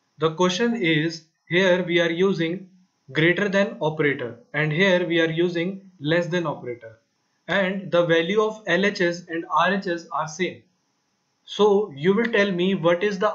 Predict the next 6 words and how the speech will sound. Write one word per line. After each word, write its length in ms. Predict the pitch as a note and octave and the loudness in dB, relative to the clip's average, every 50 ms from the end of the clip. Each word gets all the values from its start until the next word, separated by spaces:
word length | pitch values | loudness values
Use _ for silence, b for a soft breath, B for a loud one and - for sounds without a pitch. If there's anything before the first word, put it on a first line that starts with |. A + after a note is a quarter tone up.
| - D3+ | 0 0
output 400 | D3 D#3+ E3 E3 - F#3 F3+ F3+ | 2 2 0 0 0 -2 2 2
of 220 | E3+ D#3+ D#3+ D#3 | 2 0 0 0
these 320 | E3+ F3+ F#3 F3+ F3+ - _ | 0 0 0 0 -4 -8 _
statements. 640 | _ - G#3 G#3+ G#3+ G#3 D3+ B2 A#2 - _ _ _ _ _ _ _ _ _ _ _ _ _ _ _ - _ _ _ _ _ _ _ _ _ _ _ _ _ _ _ _ _ _ | _ 0 0 0 0 -2 -12 -14 -14 -16 _ _ _ _ _ _ _ _ _ _ _ _ _ _ _ -20 _ _ _ _ _ _ _ _ _ _ _ _ _ _ _ _ _ _
So 240 | _ - - F3+ F3 | _ -2 0 0 2
the 180 | E3+ F#3 F3+ | 2 2 2